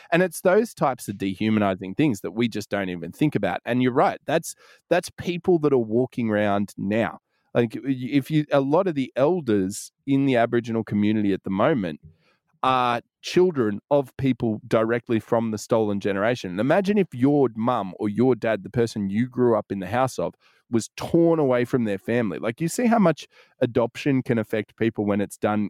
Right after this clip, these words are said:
in a really effective, positive manner. Imagine the effect it would have if you just, you knew your mum or dad had been ripped from their family home with the intention to breed out their race. Like, with the intention of, over a six generation period,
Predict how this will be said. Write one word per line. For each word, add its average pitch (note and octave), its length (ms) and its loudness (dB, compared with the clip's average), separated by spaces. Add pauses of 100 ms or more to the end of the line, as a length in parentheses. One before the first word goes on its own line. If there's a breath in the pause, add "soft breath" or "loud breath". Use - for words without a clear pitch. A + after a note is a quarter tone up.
in G#2+ 140 -4
a G2 60 -2
really G2 520 -2
effective, F#2+ 720 -4 (400)
positive C#3+ 540 0
manner. D#2 360 -4 (400)
Imagine D3+ 760 2
the B2 120 -2
effect B2 320 0
it C3 40 0
would A#2+ 140 0
have A#2 220 0
if G2+ 200 -2
you A2+ 180 -2
just, A#2+ 260 0 (220 soft breath)
you A#2+ 240 2
knew D3 180 4
your B2+ 220 2
mum B2 200 2
or A#2+ 60 2
dad G#2 240 0
had G#2+ 180 -6
been G#2 220 0
ripped G#2+ 380 -2
from C#3+ 200 2
their A#2+ 120 2
family A#2+ 400 2
home G#2+ 380 -2 (300)
with D3+ 280 0
the F3+ 160 2
intention D3+ 540 0
to - 120 0
breed C3 640 -2 (120)
out A#2+ 400 -2
their G#2+ 220 2
race. G2 520 -4 (300)
Like, B2+ 200 -2
with D3+ 140 2
the E3 100 0
intention D#3+ 520 0
of, C3+ 200 0
over C3 320 2
a A#2 60 0
six - 340 -4
generation B2 600 0
period, A2 420 2